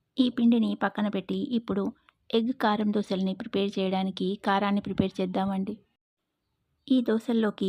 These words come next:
కారాన్ని ప్రిపేర్ చేయడానికి పదిహేను నుంచి ఇరవై వరకు ఎండుమిరపకాయల్ని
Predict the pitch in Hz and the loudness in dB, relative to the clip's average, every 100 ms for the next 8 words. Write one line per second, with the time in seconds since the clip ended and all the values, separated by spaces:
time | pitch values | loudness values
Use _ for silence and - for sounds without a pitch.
0 | 190 202 202 214 214 208 180 180 175 175 | -2 0 2 4 2 0 -2 -2 0 0
1 | 175 175 170 175 175 - _ _ _ _ | 0 -2 -4 -6 -8 -12 _ _ _ _
2 | _ _ _ 277 226 226 226 220 202 214 | _ _ _ -2 0 2 2 2 2 0
3 | 196 190 240 214 208 196 190 190 180 - | -2 -2 -2 0 0 0 -2 -2 -2 0
4 | 226 214 202 190 180 180 180 180 | 0 0 -2 -4 -2 -2 0 -2